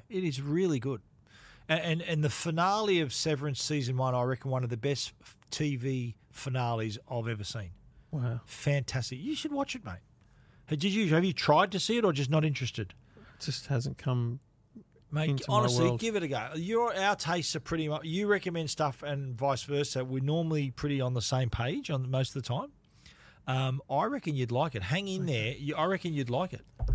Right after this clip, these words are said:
Speaker 1: Uh, I reckon, you know, he'd like it. I reckon Jackson would like it too.
Speaker 2: Okay.
Speaker 1: And, and so the whole, do you know the premise of it? The premise is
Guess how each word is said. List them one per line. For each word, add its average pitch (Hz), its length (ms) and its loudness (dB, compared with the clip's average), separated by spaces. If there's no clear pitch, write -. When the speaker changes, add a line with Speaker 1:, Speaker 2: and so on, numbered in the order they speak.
Speaker 1:
Uh, 165 160 4
I 170 60 2
reckon, 214 240 2
you 226 120 0
know, 220 80 2
he'd 180 160 4
like 208 220 4
it. 294 60 2
I - 20 2
reckon 151 260 2
Jackson 151 380 0
would 123 120 0
like 104 220 -2
it - 60 -16
too. 135 180 -6
Speaker 2:
Okay. 143 240 -2
Speaker 1:
And, 135 160 -2
and 143 120 0
so 151 120 0
the 147 80 4
whole, 151 260 4
do 135 100 -2
you 147 60 2
know 143 60 2
the 131 60 0
premise 185 340 -2
of 302 80 -4
it? - 180 -6
The 156 60 -4
premise 156 420 0
is 135 300 -2